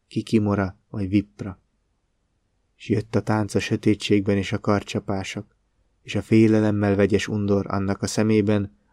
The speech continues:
aki később átnyújtotta ezért a fizetséget. Hibáztam-e?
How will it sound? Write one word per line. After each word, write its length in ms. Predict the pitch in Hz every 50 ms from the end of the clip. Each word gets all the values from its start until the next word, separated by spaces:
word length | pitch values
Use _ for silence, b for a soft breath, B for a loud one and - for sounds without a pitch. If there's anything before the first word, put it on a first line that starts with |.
| _ -
aki 140 | 113 107 101
később 420 | - - 107 98 - - 98 -
átnyújtotta 680 | - 101 104 104 - 107 101 95 - - 95 - - 107
ezért 360 | 98 98 95 101 98 - -
a 60 | 98
fizetséget. 800 | 95 104 92 98 90 - - - 104 98 92 104 92 87 - - _ _ _ _ _ _ _ _ _ _ _ _ _ _ _
Hibáztam-e? 800 | _ - 110 98 - 98 95 95 - - - 117 123 117 98